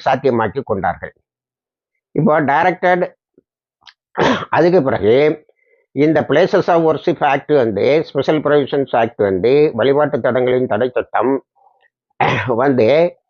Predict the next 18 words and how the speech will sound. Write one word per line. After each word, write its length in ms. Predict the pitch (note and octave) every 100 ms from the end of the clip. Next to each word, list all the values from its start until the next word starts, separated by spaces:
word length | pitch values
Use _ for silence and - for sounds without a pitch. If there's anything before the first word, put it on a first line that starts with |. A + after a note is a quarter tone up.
| _ _
செயல்படும் 680 | - E3 F3+ D#3+ D#3+ C#3+ A2
என்ற 360 | A2+ C#3+ D#3 C3+
நம்பிக்கையில் 800 | A#2+ D#3+ D3 A#2 A2+ D3 D#3+ -
ஒரு, 580 | A2+ B2+ B2+ B2+ B2 - _ _ _ - A2+
அஹ், 100 | G#2
புராதன 720 | - B2+ E3 E3 D#3+ D#3 -
பள்ளிவாசலை 560 | C3 D3+ D3 - D3 C3+
நாம் 240 | C3 B2+
இழந்தோம், 460 | C3 C3+ C#3+ D#3 B2+
போகட்டும் 500 | B2+ C3+ C3+ C3 C3+
என்று 220 | B2 B2
இவர்கள் 320 | B2 A2 B2
இருந்தார்கள். 560 | A2+ A#2 A2 F#2 A2+ D#3
அப்படி 280 | B2+ A2+ A#2+
இருப்பதற்கு 600 | C3+ C#3 C3 B2 - C#3+
மார்க்க 380 | A#2 B2 -
ரீதியாக 480 | A2 A2+ A2 G2+ -
எந்த, 460 | A#2+ G#2+ G#2+ B2+